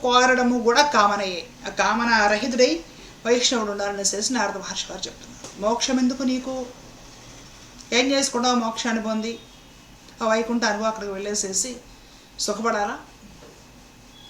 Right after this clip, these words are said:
మనం అడగాల్సింది అది కాదు. పరమాత్మతో నిత్య శాశ్వత కైంకర్యం, పరమాత్మతో సమాగమం. ఒకవేళ వైకుంఠానికి పోవాల్సి వస్తే ఏం చేస్తాం? పోయి అక్కడ కూడా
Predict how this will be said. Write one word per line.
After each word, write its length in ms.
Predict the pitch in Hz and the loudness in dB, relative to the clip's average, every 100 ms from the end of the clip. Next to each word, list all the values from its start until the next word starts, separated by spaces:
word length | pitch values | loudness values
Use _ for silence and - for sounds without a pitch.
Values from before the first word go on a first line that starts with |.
| - | -12
మనం 140 | 190 185 | -8 -6
అడగాల్సింది 480 | 196 214 208 - 185 | -2 -2 -2 -4 -8
అది 100 | 180 180 | -10 -12
కాదు. 200 | 165 - - - - - - - - 208 | -14 -16 -20 -20 -20 -20 -16 -16 -6 -2
పరమాత్మతో 880 | 214 240 247 220 214 202 196 208 240 330 302 - - | 2 4 2 0 -4 -8 -6 -2 -2 -2 -6 -14 -10
నిత్య 360 | 214 - 247 | -10 -2 0
శాశ్వత 640 | 247 226 214 233 - 202 226 302 - - - - | 2 2 2 2 0 -2 -2 -2 -6 -16 -20 -10
కైంకర్యం, 600 | 190 208 196 180 - - - - - - | -6 -4 -6 -10 -14 -18 -20 -20 -12 -4
పరమాత్మతో 720 | 208 214 226 220 190 190 285 - - - | 0 0 0 0 -2 -10 -12 -16 -8 -4
సమాగమం. 580 | - 175 185 - 185 190 - - - - - - - - - - - - - - - | -2 -2 -2 -4 -10 -14 -20 -20 -20 -20 -20 -20 -20 -20 -20 -20 -20 -20 -20 -20 0
ఒకవేళ 260 | 240 269 247 233 | 2 4 4 2
వైకుంఠానికి 500 | 240 262 254 262 233 | 2 0 0 0 0
పోవాల్సి 260 | 233 240 240 | 0 0 -2
వస్తే 140 | 240 233 | -2 -2
ఏం 80 | 262 | 0
చేస్తాం? 280 | 262 247 254 233 | 0 -2 -2 -2
పోయి 200 | 247 254 233 - - - - - | -4 -6 -10 -18 -20 -20 -20 -14
అక్కడ 320 | 185 - 247 240 | -14 -6 -2 2
కూడా 240 | 233 247 | 4 4